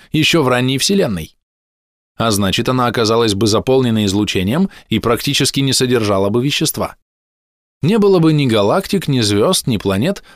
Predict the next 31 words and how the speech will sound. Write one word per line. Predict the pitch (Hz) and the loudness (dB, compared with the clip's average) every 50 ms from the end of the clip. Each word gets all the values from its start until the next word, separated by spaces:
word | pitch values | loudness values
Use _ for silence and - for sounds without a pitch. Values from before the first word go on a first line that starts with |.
| _ | _
на | - 131 131 | -4 -4 -2
которых | 139 143 147 147 147 131 - | 0 0 2 2 0 0 0
могли | 135 131 131 139 147 143 | 0 0 2 2 2 4
бы | 139 139 | 4 4
возникнуть | 127 123 120 117 139 165 160 - 165 151 - - - | 4 2 2 2 0 -2 -2 -2 -4 -4 -4 -4 -4
жизни | 123 104 120 123 117 127 127 127 | -2 0 0 0 2 0 0 0
человек. | - 151 151 160 156 117 85 - - - _ _ _ _ _ _ _ _ _ _ _ _ _ _ _ _ _ _ _ _ _ _ _ _ _ | 0 -2 0 0 -2 -2 -4 -8 -14 -20 _ _ _ _ _ _ _ _ _ _ _ _ _ _ _ _ _ _ _ _ _ _ _ _ _
К | - | -6
счастью, | - - - 220 233 - - - 208 175 | -4 0 0 2 0 2 0 0 -2 0
теории | - 151 147 147 147 143 131 120 | 2 2 2 4 2 2 2 2
Великого | 120 117 120 113 - 113 101 | 2 0 0 -2 -2 -2 -2
Объединения | 98 92 98 95 92 104 135 190 214 185 95 80 87 - _ _ _ | 0 0 -2 -2 -2 0 0 0 0 0 -2 -4 -10 -16 _ _ _
в | _ - | _ -2
состоянии | - 190 170 - 214 208 220 202 160 113 98 92 | -2 0 0 0 0 0 2 2 0 0 -2 -2
объяснить, | 92 90 95 101 101 - 170 202 208 - - _ _ _ _ | -2 0 0 0 0 0 0 0 0 -2 -6 _ _ _ _
почему | - 170 156 - 170 170 175 175 156 | -2 0 0 2 2 2 2 2 2
во | 147 123 | 2 2
Вселенной | - - 131 120 123 139 170 190 190 165 | 0 0 0 2 2 2 2 0 0 0
сейчас | - 147 131 143 143 135 | -2 -2 0 0 0 0
больше | 127 127 131 127 117 - 127 110 | 2 2 0 0 2 0 -4 -2
кварков, | - 107 101 104 - - 143 - | -2 -2 -2 -2 -2 -4 -4 -2
чем | - - 151 | -2 -2 0
антикварков, | 156 160 156 - 190 - 190 170 127 - - 78 - - _ _ _ _ _ _ _ _ _ _ | 0 0 -2 -2 -2 -2 0 -2 -2 -2 -6 -12 -12 -16 _ _ _ _ _ _ _ _ _ _
даже | 107 104 113 104 95 101 | -2 0 0 2 2 2
если | 98 95 92 - - 95 | 2 2 0 0 -2 -2
вначале | 87 92 90 85 - - 117 170 202 202 - _ _ _ | -2 -2 -2 -2 -2 -2 0 0 0 -2 -4 _ _ _
одни | - 143 147 135 160 190 214 | -2 -2 0 2 2 4 4
не | 208 202 | 4 4
доминировали | 185 160 156 147 139 127 117 113 117 120 127 123 135 | 4 2 2 2 2 2 2 0 2 2 2 2 2
над | 131 127 120 | 0 -2 -2
другими. | 113 123 123 117 104 95 90 76 65 - | -2 -2 -2 -2 -2 -6 -8 -8 -10 -16